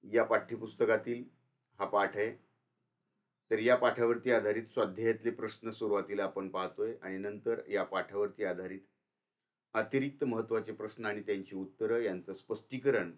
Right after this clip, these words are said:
आपण या व्हिडिओमध्ये पाहणार आहोत. स्वाध्यायामधील पहिला प्रश्न आहे, "कोणते लिहा?" बागेत स्वच्छंदपणे फिरणारे, कामात मग्न असणारी आणि थुई थुई नाचणारे.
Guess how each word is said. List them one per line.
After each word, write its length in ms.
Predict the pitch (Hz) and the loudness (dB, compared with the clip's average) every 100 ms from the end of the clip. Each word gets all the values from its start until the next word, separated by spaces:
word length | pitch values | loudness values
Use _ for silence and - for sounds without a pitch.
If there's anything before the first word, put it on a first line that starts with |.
| _ _ _ | _ _ _
आपण 260 | 90 98 104 | -10 -4 -2
या 140 | 104 | 0
व्हिडिओमध्ये 500 | 101 98 98 92 90 | 0 -2 -2 -2 -4
पाहणार 360 | 82 85 85 82 | -6 -6 -6 -8
आहोत. 180 | 78 73 _ _ _ _ _ _ _ _ _ - | -10 -14 _ _ _ _ _ _ _ _ _ 0
स्वाध्यायामधील 640 | 120 117 131 139 135 139 | 0 2 2 4 2 0
पहिला 280 | 131 117 123 | 2 2 2
प्रश्न 300 | 120 - 123 | -2 -4 -4
आहे, 100 | 123 | -4
"कोणते 480 | 113 104 104 104 | 0 0 0 -2
लिहा?" 300 | 98 101 113 - | -2 -2 -4 -8
बागेत 760 | 98 87 110 113 113 123 - - | -20 0 2 2 2 -2 -4 -20
स्वच्छंदपणे 1120 | - 113 110 - 123 131 127 127 127 110 107 | -6 -4 -4 -2 -2 0 -2 -2 -2 -4 -6
फिरणारे, 560 | 110 101 85 80 82 71 _ _ _ _ _ _ _ _ _ | -4 -4 -4 -6 -6 -6 _ _ _ _ _ _ _ _ _
कामात 360 | 107 107 107 - - | 0 2 0 -2 -6
मग्न 500 | 95 98 117 123 123 | -10 -4 -2 2 2
असणारी 460 | 107 - 101 92 82 - | 0 -2 -4 -2 -4 -8
आणि 180 | 90 98 - | -12 -12 -8
थुई 140 | 101 | -8
थुई 200 | 95 98 | -6 -8
नाचणारे. 520 | 104 85 - 73 85 | -4 -4 -6 -16 -18